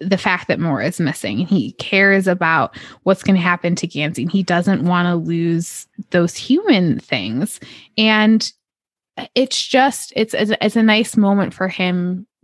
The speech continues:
too, to really kind of c-, connect. And he realizes how the important of those, importance of those connections. So his, his stuff with Persephone is,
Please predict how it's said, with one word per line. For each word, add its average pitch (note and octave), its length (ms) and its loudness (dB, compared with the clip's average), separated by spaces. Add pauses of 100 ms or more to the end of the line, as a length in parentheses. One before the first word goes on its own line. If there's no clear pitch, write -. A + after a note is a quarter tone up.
too, G3 400 2
to F3+ 380 0 (180)
really F#3 340 4
kind E3+ 200 -4
of E3+ 80 -4 (220)
c-, - 80 -20 (520)
connect. F#3+ 640 0
And F3 120 2
he F3 180 2
realizes F3+ 540 2
how - 160 -4
the F3+ 140 -2
important C#3+ 420 -2
of A2+ 80 -4
those, - 220 -6 (380)
importance - 340 -4
of C3 60 -4
those C3+ 160 -4
connections. - 460 -6
So F#3+ 200 2 (480)
his, B3+ 420 0
his A#3 160 4
stuff - 400 -2 (160)
with D4 160 0
Persephone E3+ 480 0 (180)
is, D#3+ 360 -4